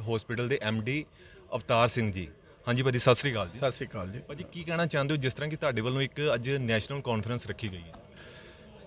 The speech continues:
Speaker 2: ਦੇਖੋ, ਨੈਸ਼ਨਲ ਕਾਨਫਰੰਸ ਆਪਣੇ ਸ਼ਹਿਰ ਦੇ ਵਿੱਚ ਕਰਾਉਣਾ ਕਿਸੇ ਵੀ ਇੰਸਟੀਚਿਊਟ ਵਾਸਤੇ ਬੜੇ ਮਾਣ ਦੀ ਗੱਲ ਹੁੰਦੀ ਹੈ। And ਇਸੇ ਤਰ੍ਹਾਂ ਸਾਡੇ ਵਾਸਤੇ ਵੀ ਬੜੇ ਮਾਣ ਦੀ ਗੱਲ ਹੈ ਕਿ ਅਸੀਂ ਪਲਾਸਟਿਕ ਸਰਜਰੀ ਐਸੋਸੀਏਸ਼ਨ ਦੀ ਜਿਹੜੀ ਐਨੂਅਲ ਕਾਨਫਰੰਸ ਹੈ, ਇਹ ਹਰ ਸਾਲ ਕਾਨਫਰੰਸ ਹੁੰਦੀ ਹੈ,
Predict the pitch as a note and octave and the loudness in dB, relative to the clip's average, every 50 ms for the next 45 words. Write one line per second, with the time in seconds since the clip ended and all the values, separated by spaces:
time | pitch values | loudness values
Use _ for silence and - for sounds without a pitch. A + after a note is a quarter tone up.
0 | - - - - C#3+ - - F#3+ E3+ D3+ C#3 - - F#3 F3 E3+ - F3+ D#3 D3 | -20 -12 -6 -4 -2 0 2 4 8 8 8 8 8 4 0 4 6 6 6 6
1 | D3 - F#3+ E3+ D#3+ - - - E3+ D#3 D3+ D#3+ - - C#3+ - - D3+ D#3 - | 6 2 0 0 0 0 0 4 6 6 6 6 6 4 4 4 2 2 2 8
2 | - D#3 C#3+ D3+ D3+ D3 D#3 D3+ C#3 C#3+ - - - C#3+ B2 A#2+ A#2+ B2+ C#3 D#3 | 10 12 12 12 12 10 8 8 6 4 2 2 4 6 8 8 8 8 6 6
3 | - - - - - - - - - - - - D#3+ D3+ - E3+ D#3+ D3+ D#3 D3+ | 2 -2 -10 -20 -20 -20 -20 -18 -16 -16 -4 0 2 4 6 6 6 6 6 4
4 | D#3 D3 C#3 C#3 C3+ - D3 C3 - C#3+ C3 B2 B2 - - - - C#3+ C3 B2 | 4 4 2 0 0 0 -2 0 2 2 2 2 0 -6 -14 -6 0 2 2 4
5 | - - C#3 B2+ C3 C3 C3+ C3+ C3 A#2+ A#2 A#2+ A#2 C3+ C3+ C3 B2+ B2 B2 C3+ | 4 2 4 6 6 6 6 6 6 6 4 4 4 4 6 8 8 8 6 4
6 | A2+ G#2+ C3 E3+ C#4 C#4+ - - - - - - - - - - - - - - | 2 2 2 0 0 -2 -6 -12 -20 -20 -20 -20 -20 -20 -20 -20 -20 -20 -16 -8
7 | - - C3 C3 C3 B2+ C3 B2+ - - - - - - - - E3+ D#3 - D3+ | -2 0 0 2 4 4 4 4 2 -2 -10 -12 -10 -2 2 4 6 6 8 6
8 | D#3 D#3+ - - C#3+ C3 C3 D#3 D#3 D#3 D3+ C#3+ - F3+ E3 D3+ D#3+ D3+ C#3 C#3+ | 6 6 8 8 8 10 10 12 12 12 10 10 8 4 4 4 4 4 6 6
9 | C#3 D3 C#3+ C3+ A#2+ A#2+ B2 C3 C#3 D#3 D3+ D#3 D#3 D3 D3+ D#3 D3+ E3+ D#3 D3 | 6 6 6 4 4 4 4 4 4 6 10 10 12 12 10 8 8 8 6 6
10 | - E3 D#3 D3 - - C3+ B2+ B2+ B2+ - - D3 - - D#3 C#3 B2+ C#3 C#3+ | 6 4 2 0 2 6 8 8 8 6 4 -2 -4 2 4 4 6 6 6 6
11 | C#3+ C3+ B2+ - - C3+ - - C#3+ B2+ - C#3+ C3 B2 B2+ B2 B2+ B2+ B2+ C3 | 6 6 6 4 2 -6 -4 -2 -2 -2 -2 -2 0 0 2 2 2 2 4 6
12 | C3 B2+ B2+ C3+ C3+ C3+ B2 - B2 A2+ A2 - - A#2 A2+ - - D3+ D3+ D#3 | 6 6 6 6 6 4 4 4 2 2 2 0 -2 -2 -2 0 0 2 6 6
13 | D#3 D3+ E3 D#3+ - - G3+ F3+ E3 E3 E3 D3 C#3+ - E3+ D3+ - C#3 A#2+ A2+ | 10 12 10 10 10 8 6 6 6 4 0 0 2 0 0 0 0 0 0 2
14 | C3+ D#3+ F#3 | 2 2 0